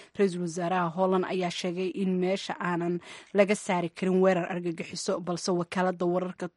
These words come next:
Turkiga ee loo yaqaano Anadolu ayaa sheegtay in mar ay la xiriireen qaraabadiisa ku nool Turkiga ay u sheegeen in toogashadan ay la xiriirto muran dhanka qoyska ah. Ammaanka garoomada Holland ayaa aad loo adkeeyey, sidoo kale masaajidada iyo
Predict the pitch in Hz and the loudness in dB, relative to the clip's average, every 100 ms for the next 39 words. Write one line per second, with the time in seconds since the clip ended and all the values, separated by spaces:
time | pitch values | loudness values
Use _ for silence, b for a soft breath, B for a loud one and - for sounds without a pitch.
0 | - 240 - 180 180 185 180 185 180 - | -6 -6 -4 -6 -4 -2 0 2 0 -2
1 | 175 170 175 - - _ B B B B | -2 0 -2 -6 -18 _ B B B B
2 | - 185 185 190 202 180 - 185 175 - | -2 0 2 2 2 2 0 0 -2 -2
3 | 180 - - 196 185 196 214 - 175 170 | -8 -6 -4 0 2 4 2 2 -2 4
4 | 214 208 180 185 196 175 185 180 185 208 | 4 4 0 4 4 2 0 0 2 0
5 | 196 - - 226 196 175 233 - 175 180 | 0 -6 -2 2 2 0 -6 -6 -6 -4
6 | 185 - - 233 208 214 165 B B - | -4 -4 0 2 6 6 4 B B 2
7 | 269 247 220 196 - 247 202 170 175 214 | 4 6 4 4 0 0 0 0 2 2
8 | 202 180 170 - 175 196 196 175 180 175 | 4 0 0 0 2 4 4 2 0 -4
9 | 175 190 175 - 180 175 B B B 190 | 2 2 2 0 -4 -6 B B B 4
10 | 202 190 175 180 185 185 190 180 165 202 | 6 6 2 -2 0 2 2 0 0 0
11 | 196 175 175 190 - 208 196 190 214 180 | 2 2 0 -2 2 2 4 6 4 4
12 | - - 185 175 - 190 170 - 180 175 | -4 0 2 2 0 0 0 0 0 0
13 | - 175 170 175 160 196 190 | -2 -4 -2 -2 2 2 2